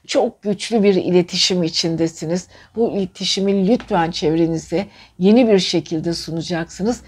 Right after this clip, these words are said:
İçinizden sanki ikinci bir sen çıkacak. Gerçekten sıra dışı, çok özel bir hafta. Lütfen sevgili kovalar, bunun keyfini çıkarın. Sizi seviyoruz.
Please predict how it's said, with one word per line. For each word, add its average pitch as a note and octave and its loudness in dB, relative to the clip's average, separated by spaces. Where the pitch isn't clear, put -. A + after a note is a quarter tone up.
İçinizden G#3+ -2
sanki A#3+ -6
ikinci A3+ -2
bir A#3+ 4
sen G3 -4
çıkacak. C#3 -8
Gerçekten F#3+ -2
sıra G3+ 4
dışı, F#3+ 0
çok - -2
özel E3 2
bir D#3 -2
hafta. D3+ -6
Lütfen F#3+ -6
sevgili D#3+ -2
kovalar, C#3+ -2
bunun F#3+ 2
keyfini F3+ 0
çıkarın. D3+ -4
Sizi G3 -4
seviyoruz. E3 2